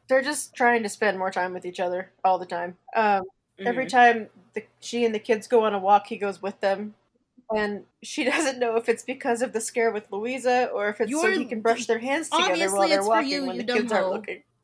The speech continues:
Speaker 2: Okay.
Speaker 1: Yeah. Um,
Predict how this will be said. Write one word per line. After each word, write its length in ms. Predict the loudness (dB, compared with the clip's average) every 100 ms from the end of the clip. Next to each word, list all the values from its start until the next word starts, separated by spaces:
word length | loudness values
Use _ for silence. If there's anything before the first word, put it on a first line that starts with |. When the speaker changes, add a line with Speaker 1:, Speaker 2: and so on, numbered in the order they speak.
| _ _ _ -18
Speaker 2:
Okay. 480 | -10 -8 -6 -8 -10 _ _ _ _ _ _ _ _ _ _ _ _ _ _ _ _ _ _ _ _ _ _ _ _ _ _
Speaker 1:
Yeah. 160 | -2 -2 _ _ _ _ _ _ _ _ _ _ _ -8
Um, 480 | -6 -6 -8 -10